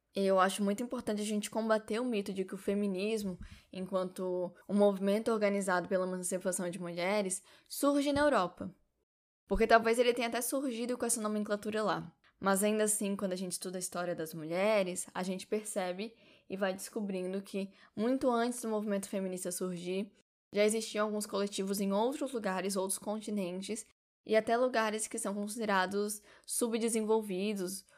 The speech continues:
ou em desenvolvimento por esses países do norte global. Então, eu vou falar um pouquinho sobre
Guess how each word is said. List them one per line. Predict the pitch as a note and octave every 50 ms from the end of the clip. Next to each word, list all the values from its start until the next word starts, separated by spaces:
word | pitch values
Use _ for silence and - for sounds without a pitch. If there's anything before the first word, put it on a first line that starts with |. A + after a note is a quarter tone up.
| - - -
ou | - - F3+ F#3 F#3 F#3 F#3 F3+ F3 F3 - -
em | G3+ G3+ G#3
desenvolvimento | G#3+ G3+ A3+ G#3 G#3+ G3+ G3+ G#3 G#3+ G#3 F#3+ F#3 F3+ F3+ F3+ F3+ F#3+ G3 - - _ _ _ _ _ _
por | - A3+ G#3
esses | G3 G3 G#3+ G3 G3
países | - G#3+ G#3 G#3+ G3 F3+ F3 F3 E3+ F3+ F3+ F3+
do | G3 G3+
norte | F#3+ F3 E3 E3+ - -
global. | - G3 G#3+ G#3 G3 D#3+ C#3 D#3+ - _ _ _ _ _ _ -
Então, | G#3 G#3 G#3 G#3 G#3+ G3+ G3+
eu | G3+
vou | G3+ G3
falar | - A3+ G#3
um | G#3 G3+
pouquinho | G3+ G3 - G3 F3+ -
sobre | - - F3+ F3 E3+ F3 E3 E3 -